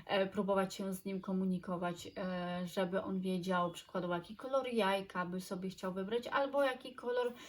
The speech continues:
żeby pomalować sobie, nie? No to właśnie, e, dzięki temu, em, nauczyłam się różnych rzeczy i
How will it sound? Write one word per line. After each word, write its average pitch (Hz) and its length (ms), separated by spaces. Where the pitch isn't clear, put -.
żeby 247 240
pomalować 208 880
sobie, 196 400
nie? 214 260
No 214 140
to 208 180
właśnie, 196 640
e, 190 400
dzięki 190 360
temu, 175 520
em, 190 440
nauczyłam 202 540
się 202 220
różnych 196 340
rzeczy 214 500
i 233 300